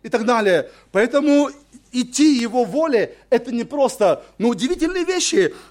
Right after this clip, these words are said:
Э, Христос сказал: «Иго моё благо, и бремя моё легко». Как же понять эти вещи? Тут вроде бы о любви ничего не говорится.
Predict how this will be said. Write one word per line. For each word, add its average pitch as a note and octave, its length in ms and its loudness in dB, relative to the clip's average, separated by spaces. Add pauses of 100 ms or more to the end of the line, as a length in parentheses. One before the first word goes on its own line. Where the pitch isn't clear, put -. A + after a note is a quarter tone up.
Э, A3 180 0
Христос A#3 460 -4
сказал: A#3+ 600 -2
«Иго C4+ 380 0
моё A#3 640 -2 (680)
благо, G#3 720 -2 (300)
и A#3+ 100 0
бремя C4+ 380 0
моё A#3 540 0
легко». A#3 680 -2 (280)
Как C4 220 -6
же C#4 100 0
понять D#4 460 -4
эти D#4 340 -8
вещи? A3 480 -4 (200)
Тут - 160 -8
вроде C4+ 220 0
бы D4+ 140 -2
о C4 140 0
любви B3+ 320 -4
ничего D#4 400 -6
не C#4+ 100 -4
говорится. A3+ 720 -2